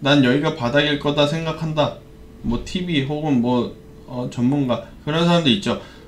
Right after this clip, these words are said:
그러면 저는 그 사람들한테 진지하게 물어보고 싶어요. "그럼 여기가 너는 바닥이다라고 한다면 집문서, 땅문서 다 팔고 한번 여기서 매수를 해봐라.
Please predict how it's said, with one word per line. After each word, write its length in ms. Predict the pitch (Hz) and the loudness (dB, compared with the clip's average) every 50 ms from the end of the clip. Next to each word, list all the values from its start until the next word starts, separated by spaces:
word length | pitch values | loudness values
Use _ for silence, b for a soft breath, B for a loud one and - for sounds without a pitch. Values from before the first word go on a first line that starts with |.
| B B B B | B B B B
그러면 220 | - 156 165 170 165 | -4 0 0 2 2
저는 220 | 151 156 156 147 | 2 2 0 0
그 120 | - 139 | 0 0
사람들한테 480 | 143 165 165 165 160 165 160 - 151 139 | 0 0 0 0 0 0 0 -2 -2 -4
진지하게 440 | - 131 139 147 147 160 165 156 127 | 0 2 2 2 2 2 2 2 2
물어보고 420 | 110 117 123 151 151 143 147 147 | 2 2 2 2 2 2 2 2
싶어요. 460 | 143 - - - 143 123 110 101 101 | 0 0 -4 -4 -2 0 0 0 0
"그럼 240 | - 147 151 151 131 | -2 -2 0 2 2
여기가 280 | 110 104 131 151 160 147 | 2 2 2 2 2 2
너는 260 | 127 123 123 120 120 | 4 4 4 2 2
바닥이다라고 720 | - - 104 107 127 131 135 135 135 139 127 120 113 113 120 | -2 -4 -4 -2 -2 0 -2 -2 0 0 2 2 2 2 2
한다면 580 | 131 139 139 135 123 117 123 135 131 120 110 | 0 0 0 0 0 0 0 0 -2 -4 -4
집문서, 640 | - - 117 123 139 147 151 147 143 143 139 131 - | -4 -2 0 0 0 0 0 -2 -2 -2 -2 -2 -2
땅문서 480 | 131 143 160 160 160 156 - 135 - | -4 -4 -2 -4 -4 -2 -4 -4 -4
다 220 | - - 107 - - | -4 -6 -8 -6 -4
팔고 280 | - 156 143 143 139 | -2 0 0 2 2
한번 320 | 139 135 135 135 123 107 104 | 2 2 2 0 0 0 2
여기서 280 | 107 113 117 131 131 | 0 0 0 0 -2
매수를 500 | 113 - 110 107 104 104 - 131 127 135 | 0 2 2 2 2 2 0 0 0 0
해봐라. 400 | 151 151 143 107 101 113 113 - | 0 -2 0 0 0 0 -2 -2